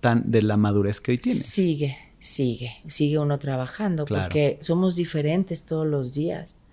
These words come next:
Speaker 2: Eh, obviamente me sigo equivocando, hablando
Speaker 1: Ujú.
Speaker 2: de los errores, me sigo equivocando más maduramente, más en conciencia. Eh, eso sí,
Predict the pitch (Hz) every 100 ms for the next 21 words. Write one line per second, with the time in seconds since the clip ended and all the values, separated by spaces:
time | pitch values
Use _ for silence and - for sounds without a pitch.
0 | - - - - - - 151 156 160 160
1 | 151 - 165 180 185 175 156 170 175 175
2 | - - 143 160 143 147 147 143 143 123
3 | 113 143 143 131 135 185 - 123 113 117
4 | 147 143 135 - 139 143 143 131 165 -
5 | - - - - - - - 160 180 180
6 | 202 208 208 202 190 185 208 190 190 185
7 | 185 185 185 180 175 175 175 165 170 160
8 | 160 175 165 180 180 196 190 175 175 180
9 | 226 - - - - - _ - 165 160
10 | 160 160 160 151 208 196 196 - 180 147